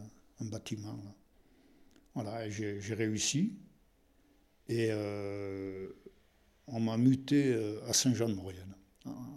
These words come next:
en soixante-dix. <clears throat> C'était pas un problème pour moi. J-, j'étais pas du tout statique. C'est, pourquoi pas ? Les gens, euh, qui restaient ici étaient heureux. C'est, voilà, moi, je,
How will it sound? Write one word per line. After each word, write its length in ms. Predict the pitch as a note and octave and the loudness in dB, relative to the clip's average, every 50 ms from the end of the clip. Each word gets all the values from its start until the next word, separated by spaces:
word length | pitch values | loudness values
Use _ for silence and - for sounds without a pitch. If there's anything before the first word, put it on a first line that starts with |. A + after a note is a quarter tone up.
| - - | -12 -8
en 120 | C3+ A#2 | -4 -2
soixante-dix. 840 | - - B2 - - A#2+ G#2+ G2 G2 G#2+ A#2 - - - - - - _ _ _ _ _ _ - | 0 2 4 4 4 4 2 -2 -4 -2 0 0 0 0 -2 -10 -20 _ _ _ _ _ _ 6
<clears throat> 160 | - - D3 | 6 8 8
C'était 260 | A2+ - B2 A2 - A#2+ | 8 6 4 4 0 -2
pas 380 | - - G#2+ G#2 G2+ F#2+ F#2+ F#2 G2+ G#2+ | -2 -2 -2 -2 -2 -4 -6 -8 -8 -6
un 100 | G#2+ G2+ | -6 -6
problème 440 | - - A#2 G#2+ A2+ A#2 A#2+ A#2+ | -4 -4 -4 -2 -2 -2 -4 -4
pour 160 | A#2 - - G#2+ | -6 -8 -8 -8
moi. 180 | G#2 G2 G2 - - - - - - _ _ _ _ - - _ _ _ - - C3+ D#3 - | -8 -10 -10 -14 -20 -20 -20 -20 -20 _ _ _ _ -20 -20 _ _ _ -20 -16 -16 -14 -12
J-, 180 | D#3 - - - C#3 | -8 -4 -4 -4 -2
j'étais 300 | - B2+ B2+ B2+ C3+ B2+ | 0 0 0 2 2 0
pas 200 | - - B2+ A2 | 2 0 0 0
du 180 | G2+ C#3+ C3 | 2 0 0
tout 240 | - - F#3 G3+ G3+ D#3 A#2 B2 C3 | 0 2 2 2 2 2 -2 -4 -6
statique. 600 | - - - D3 B2+ - - G3+ - - - - - - - - _ - | -6 -6 -4 -4 -6 -2 0 -2 -2 -2 -2 -14 -16 -18 -20 -20 _ -16
C'est, 320 | - - B2 A#2+ A2+ A2 A2 A#2+ A2 - - - _ _ - - - - _ - - _ _ _ _ - | -12 -10 -8 -8 -8 -8 -10 -12 -14 -16 -20 -20 _ _ -20 -20 -20 -20 _ -20 -20 _ _ _ _ -14
pourquoi 280 | - G#2 - E3+ - | -8 -2 2 2 4
pas ? 280 | - A3 E3 A#2 G#2+ G#2+ G#2+ | 4 4 2 2 0 -2 -2
Les 100 | G#2+ G#2+ | -2 -2
gens, 380 | G2+ B2 B2 A#2+ A2+ G#2+ G#2+ G#2+ | 0 0 0 0 -2 -4 -6 -8
euh, 480 | G#2+ G#2+ G#2+ A2 A2+ A2+ A2 A2+ A2+ G#2+ - | -10 -12 -12 -12 -12 -12 -12 -12 -12 -10 -6
qui 100 | - A#2+ | -4 -4
restaient 380 | G#2+ A#2+ A2 - - - A2+ A2 | -2 0 -2 -2 0 0 0 0
ici 380 | G#2+ G2+ - - C3+ D3+ D#3+ | 2 2 2 4 4 4 4
étaient 280 | C#3+ B2 G2+ - A2+ G#2+ | 4 4 2 0 -2 0
heureux. 340 | G#2+ G#2 G2+ G#2+ C#3 F3 E3 | 0 -2 -2 0 0 0 0
C'est, 260 | - - B2 A2 G#2+ | -2 -2 -2 -2 -4
voilà, 500 | G#2+ A2+ A2+ A#2 C#3+ G#3+ C#4 B3+ - - - - | -4 -6 -6 -6 -2 -2 -2 -2 -2 -6 -10 -10
moi, 160 | A#2 A2 G#2+ G#2+ | -8 -6 -4 -4
je, 340 | G2+ A2 G#2+ G#2+ G#2 G#2 | -2 -2 -2 -2 -4 -6